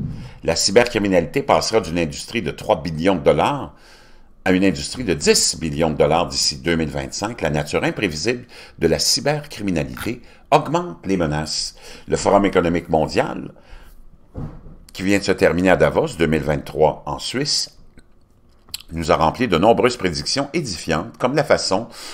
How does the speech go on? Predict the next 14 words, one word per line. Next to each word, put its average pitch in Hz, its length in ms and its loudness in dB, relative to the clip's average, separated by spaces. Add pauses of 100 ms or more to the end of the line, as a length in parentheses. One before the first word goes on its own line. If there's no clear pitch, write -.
(180)
dont 190 200 4
les 127 180 2
entreprises 92 500 0
vont 82 160 4
bientôt 82 400 -2
décoder 82 580 0
nos 69 360 -4
ondes 98 320 -2
cérébrales. 101 1080 -2 (460)
Le 78 140 2
dernier 104 340 6
met 92 120 6
en 82 140 6
garde, 95 560 -2